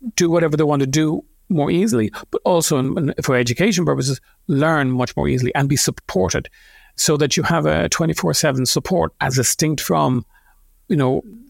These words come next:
the amount of support that we can do, put into the educational system, which, which, which is not, not, not enough. And I think from a societal perspective, that's gonna be the biggest, um, impact on individuals, because, you know,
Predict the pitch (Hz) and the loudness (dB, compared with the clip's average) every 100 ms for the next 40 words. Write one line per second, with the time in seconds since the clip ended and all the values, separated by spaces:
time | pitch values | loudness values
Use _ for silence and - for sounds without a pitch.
0 | - 143 131 - 160 156 139 127 - 160 | -2 0 0 0 0 2 0 0 0 2
1 | 151 143 - - - 190 151 - 135 127 | 2 0 0 -4 -2 -2 -4 0 0 0
2 | - 131 - - 135 - 131 139 - 131 | 0 0 0 0 -2 -2 0 0 -2 0
3 | 135 135 - - - 147 131 165 - 330 | 0 0 -2 -6 -2 -2 0 -2 -2 -6
4 | 170 139 - 330 170 135 - 131 - - | -2 -2 -4 -4 -2 0 0 -2 -4 -10
5 | - - - 151 165 175 151 139 139 _ | -20 -20 -4 -2 0 0 2 0 0 _
6 | - - 151 139 - - 165 170 151 135 | -20 -2 2 2 0 0 2 2 0 -2
7 | - 139 - 131 - - _ _ 226 151 | 0 -2 0 -4 -4 -20 _ _ -2 0
8 | 151 - 156 139 131 123 135 123 - - | 0 -2 0 2 0 2 0 0 -2 -6
9 | - 151 - - - - 185 - _ 196 | -4 -2 0 -2 -2 -4 -6 -14 _ 0
10 | 170 - 139 110 - 123 123 123 131 135 | 0 2 -2 -2 0 2 2 2 2 0
11 | 123 135 139 131 - 202 135 127 | 0 -2 -2 -4 -4 -2 0 -2